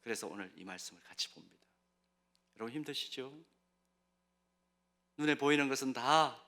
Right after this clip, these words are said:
나를 짓누르는 것 같고, 어린 사환이 탄식하면서 고백했던 것처럼, "아, 하나님, 어찌할까요?" 하는 그런 탄식이 지금 저절로 나오십니까?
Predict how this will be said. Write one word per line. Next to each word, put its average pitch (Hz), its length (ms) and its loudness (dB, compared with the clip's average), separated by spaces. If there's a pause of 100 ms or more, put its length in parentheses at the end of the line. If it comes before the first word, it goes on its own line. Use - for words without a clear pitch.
(340)
나를 131 260 6
짓누르는 151 480 2
것 139 140 0
같고, 123 680 -4 (320)
어린 151 260 2
사환이 131 800 2 (320)
탄식하면서 160 760 2
고백했던 131 460 -2
것처럼, 120 880 -2 (480)
"아, 175 600 12
하나님, 165 360 4
어찌할까요?" 151 1080 6
하는 147 200 -2
그런 165 220 -2
탄식이 143 540 -2
지금 139 200 -4
저절로 135 360 -2
나오십니까? 139 760 -4